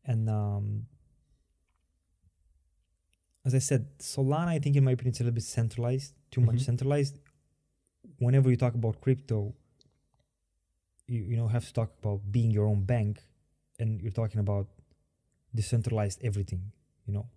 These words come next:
Speaker 1: And, um, I think Co-, Polkadot and, and Cardano are doing the best job when it comes to being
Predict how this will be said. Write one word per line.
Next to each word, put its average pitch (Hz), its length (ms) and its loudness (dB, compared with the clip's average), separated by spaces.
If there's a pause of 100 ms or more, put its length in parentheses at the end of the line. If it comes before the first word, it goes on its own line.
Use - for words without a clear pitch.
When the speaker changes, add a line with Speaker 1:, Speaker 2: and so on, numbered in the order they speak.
(960)
Speaker 1:
And, 110 260 0
um, 110 480 -2 (1120)
I 123 100 -2
think 147 320 -4
Co-, 151 200 -6 (140)
Polkadot 123 480 -2 (120)
and, 110 340 -2
and 110 120 -2
Cardano 110 640 -2 (1200)
are 120 100 0
doing 117 180 2
the 110 80 2
best 104 260 2
job 110 160 0
when 101 120 0
it 95 80 -4
comes 104 260 -4
to - 120 -4
being 101 440 0